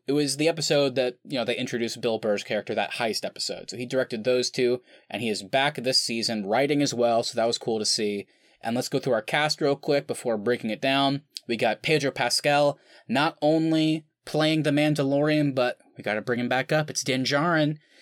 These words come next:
He came back, took that mask off. We have Mayfeld, played by the great Bill Burr, of course. Cara Dune is back as Gina Carano. Boba Fett, of course, played by Tamora Morrison. Fennec Shand, Ming-Na Wen. And Moff Gideon, Giancarlo Esposito.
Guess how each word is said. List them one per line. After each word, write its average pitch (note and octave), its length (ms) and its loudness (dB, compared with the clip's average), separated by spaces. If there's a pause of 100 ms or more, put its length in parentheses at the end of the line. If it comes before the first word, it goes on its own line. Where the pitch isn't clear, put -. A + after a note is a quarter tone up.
He C3+ 120 -2
came D3 260 0
back, D#3 200 0
took D3 160 -6
that D3+ 180 0
mask D#3+ 360 0
off. A#2 320 0 (320)
We A#2+ 120 -2
have A#2+ 340 0
Mayfeld, C#3 880 0 (320)
played A#2+ 240 0
by G2+ 240 0
the G2+ 100 -8
great G2+ 320 -6
Bill F#2+ 220 -4
Burr, E3+ 240 2
of D#3 140 -2
course. C#3+ 440 0
Cara A#2 320 -2
Dune C3 260 0
is B2+ 140 -2
back C3 280 0
as A2+ 100 -6
Gina A#2+ 180 -2
Carano. A#2+ 600 0 (300)
Boba A2+ 200 -2
Fett, B2+ 200 0
of A#2+ 120 -6
course, A#2+ 260 0
played B2+ 160 -2
by G#2+ 120 0
Tamora G#2+ 360 -2
Morrison. C3 580 0 (220)
Fennec G#2+ 260 -6
Shand, C3+ 560 0
Ming-Na G#2 380 -4
Wen. C3 400 0 (280)
And A#2 140 0
Moff D3+ 300 2
Gideon, A#2+ 400 0 (200)
Giancarlo B2 580 0
Esposito. G#2+ 640 -2